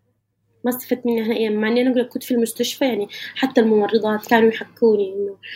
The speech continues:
إنه في مرضى من زمان لهم فترة يتعالجوا، أخذوا ده النوع من الجلسات وفاد معاهم وكده. بعدين ما فاد يا جماعة، مخي إيش خطته؟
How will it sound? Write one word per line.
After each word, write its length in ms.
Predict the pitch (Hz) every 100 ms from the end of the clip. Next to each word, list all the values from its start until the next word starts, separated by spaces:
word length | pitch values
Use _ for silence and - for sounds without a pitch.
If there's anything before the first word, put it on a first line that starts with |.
| 226 214 _ 220
إنه 120 | 214
في 180 | 262 247
مرضى 320 | 269 - 226
من 160 | 220
زمان 500 | 214 226 254 262 247
لهم 180 | 226 233
فترة 300 | - 254 240
يتعالجوا، 540 | 226 220 240 240 208 -
أخذوا 280 | - 240
ده 100 | 220
النوع 200 | 226 247
من 120 | 254 208
الجلسات 540 | 190 196 - 240 311 - - - _ _ -
وفاد 420 | - - 220 202
معاهم 400 | 196 208 214 202
وكده. 420 | 190 214 196 208 - _ _ _ _ _ -
بعدين 360 | - - 226 233 _ _ _ -
ما 100 | 220
فاد 260 | - - -
يا 60 |
جماعة، 380 | - 196 202 - - _ - - - - - - -
مخي 280 | 233 - -
إيش 300 | 233 - -
خطته؟ 520 | 233 - - -